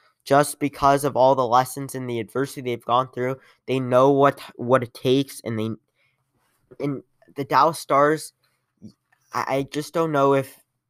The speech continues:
they've had enough experience yet, and sometimes, uh, not a lot of experience is a good thing. Um, you know, one quote I remember, John Tortorella of the Columbus Blue Jackets saying,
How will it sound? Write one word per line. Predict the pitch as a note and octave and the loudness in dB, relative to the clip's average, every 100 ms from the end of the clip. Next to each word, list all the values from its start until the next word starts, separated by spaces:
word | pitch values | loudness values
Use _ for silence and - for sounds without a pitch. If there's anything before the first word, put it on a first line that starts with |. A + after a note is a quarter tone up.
| _ _ | _ _
they've | B2 B2 | -4 0
had | C3 C3+ | 0 0
enough | C3 A#2+ B2 | 0 -2 -2
experience | - - - A#2+ C#3 E3 D#3+ D#3+ | -12 -14 -4 -2 -2 -4 -4 2
yet, | E3 F3 | 2 2
and | B2 A#2 | -4 -8
sometimes, | - C3 B2+ B2 A#2+ - - - _ - | -4 -4 -2 -2 -4 -8 -20 -20 _ -10
uh, | - | -6
not | C3+ B2+ C3 | 0 2 4
a | |
lot | C3 C3 | 4 2
of | B2+ | 2
experience | B2 - C3 C3 B2+ | -4 -4 -2 -2 -2
is | B2 | -6
a | A2 | -2
good | C3+ D#3 | 0 0
thing. | A2 G#2+ C3 - - _ _ - | 0 -4 -6 -18 -20 _ _ -2
Um, | A#2+ A#2+ A#2+ A2 G2 _ _ _ _ _ _ _ _ _ A#2+ | 2 4 2 -2 -10 _ _ _ _ _ _ _ _ _ -6
you | |
know, | B2 B2 | 0 0
one | A#2+ B2+ B2+ - | 2 0 -2 -10
quote | - B2+ B2+ | -2 2 2
I | A#2 | 2
remember, | A#2+ A#2 A#2+ A#2+ A2 | -2 -2 -2 -2 -4
John | - A#2+ A#2 | 0 0 0
Tortorella | - A#2 A#2+ C3 A#2+ | -4 0 4 4 2
of | |
the | A2+ | -2
Columbus | - A#2 A2+ - | -8 -8 -8 -10
Blue | C3 | -10
Jackets | C3+ B2+ A#2 A2 | -4 -4 -4 -8
saying, | - A#2 | -8 -8